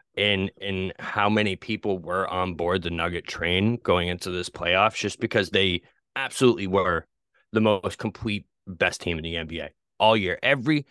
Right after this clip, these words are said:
we, we talked about this multiple times. So every single team had some glaring weakness. You know what I mean? Every single team had that thing that you looked at where you're like,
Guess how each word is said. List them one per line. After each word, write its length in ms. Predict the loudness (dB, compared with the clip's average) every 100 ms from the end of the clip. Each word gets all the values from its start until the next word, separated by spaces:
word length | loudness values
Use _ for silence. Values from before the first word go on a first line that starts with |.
| _ _ _ -8
we, 220 | -2 0
we 140 | 0
talked 280 | 2 2 0
about 220 | -2 -4
this 120 | -4
multiple 480 | 0 0 0 -6 -8
times. 380 | -6 -4 -6 -6
So 140 | -6 -2
every 280 | -2 -2 -4
single 360 | -2 0 0 -2
team 440 | -4 -2 -2 -4 _ _ _ _ _ _
had 500 | -4 2 2 2 -2 -8 _ _ -8
some 280 | -6 -6
glaring 640 | -8 -6 0 2 2 0 -6
weakness. 400 | -12 -14 -20 -20 _ _ _ -12
You 140 | 2 6
know 100 | 6
what 100 | 6
I 20 |
mean? 140 | 4 0
Every 300 | -2 -2 -6
single 240 | -4 -4
team 280 | -2 -2 0
had 240 | 0 0
that 180 | 0 -2
thing 160 | -4 -4
that 100 | -6
you 120 | -4
looked 260 | -6 -4
at 160 | -6 -4
where 80 | -4
you're 120 | -2
like, 180 | -2